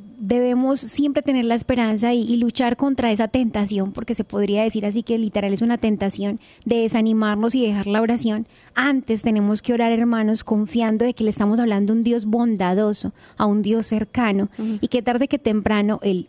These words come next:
Speaker 1: o nos dará la fuerza para vivir aquel momento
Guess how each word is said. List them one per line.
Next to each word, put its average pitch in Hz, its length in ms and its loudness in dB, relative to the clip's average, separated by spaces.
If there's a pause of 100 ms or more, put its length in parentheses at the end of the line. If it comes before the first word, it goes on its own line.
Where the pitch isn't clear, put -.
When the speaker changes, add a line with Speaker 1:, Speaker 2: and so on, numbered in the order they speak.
Speaker 1:
o 220 120 0
nos 220 180 2
dará 226 180 2
la 277 120 2
fuerza 277 420 -2
para 208 260 0
vivir 196 360 2
aquel 262 240 0
momento 254 540 0